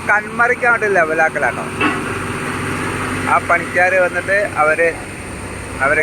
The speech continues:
കൈകൊണ്ട് ഏകദേശം ആ ജെ സി ബി കൊണ്ട് എത്രത്തോളം പക്കാ ലെവലാവും നിങ്ങൾക്ക് കണ്ടാൽ മനസ്സിലാവുമല്ലോ. പിന്നെ അതിന് ശേഷം ശൗവലും അവരുടെ കയ്യിലെ പ്രത്യേക ടൂൾസൊക്കെ ഉപയോഗിച്ച് ഇങ്ങനെ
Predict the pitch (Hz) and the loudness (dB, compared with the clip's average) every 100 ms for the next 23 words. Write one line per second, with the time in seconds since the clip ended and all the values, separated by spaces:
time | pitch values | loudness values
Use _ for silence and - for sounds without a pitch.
0 | 156 147 151 160 160 151 147 151 151 160 | 2 2 2 0 2 2 4 2 2 -2
1 | 143 - - - - - - 160 175 185 | -4 -6 -6 -6 -6 -6 2 2 4 2
2 | 185 196 208 214 214 202 202 202 208 208 | 2 0 0 2 4 4 2 2 4 4
3 | 214 196 185 196 190 180 180 180 175 175 | 4 2 2 2 4 4 4 4 4 -2
4 | 170 170 170 160 160 165 160 143 151 135 | -2 -2 2 2 4 2 2 -4 2 2
5 | 117 90 82 - - - - - - - | 2 -2 -6 -6 -6 -6 -6 -6 -6 -2
6 | 190 220 226 233 233 226 240 240 220 196 | 4 4 4 2 2 2 0 0 2 4
7 | 214 226 214 - - - - - 170 196 | 4 4 2 -2 -8 -8 -8 0 2 4
8 | 208 214 196 202 202 196 190 196 202 190 | 4 4 2 4 2 0 2 2 4 0
9 | 190 202 185 185 180 190 180 190 190 | 2 2 2 2 4 4 2 0 2